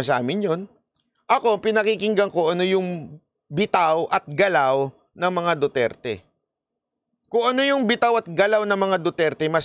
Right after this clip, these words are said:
pani-, pinaniniwalaan ko yun. Kasi sila ho talaga ang merong close contact sa mga to. Kasi magtataka ka eh, magtataka ka, bakit hanggang ngayon hindi bumibira si B P Sara Duterte?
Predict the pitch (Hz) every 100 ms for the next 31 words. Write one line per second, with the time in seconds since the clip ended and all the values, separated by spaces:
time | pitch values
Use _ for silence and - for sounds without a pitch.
0 | - 165 160 - 160 147 151 147 135 135
1 | 127 113 110 110 107 104 170 156 190 196
2 | 175 175 180 165 160 147 147 143 131 _
3 | _ _ _ _ _ _ _ _ - 262
4 | 247 247 233 214 196 _ _ _ _ _
5 | _ - 214 214 - - 190 175 - 170
6 | - 180 147 113 - 117 98 _ _ _
7 | _ _ - 233 277 262 - 226 214 208
8 | 202 180 127 - 151 208 - 196 - -
9 | 175 160 214 - 220 196 208 185 190 175
10 | 151 143 143 147 147 175 160 156 156 135
11 | 135 127 123 139 123 123 123 127 120 113
12 | 110 104 104 - - 82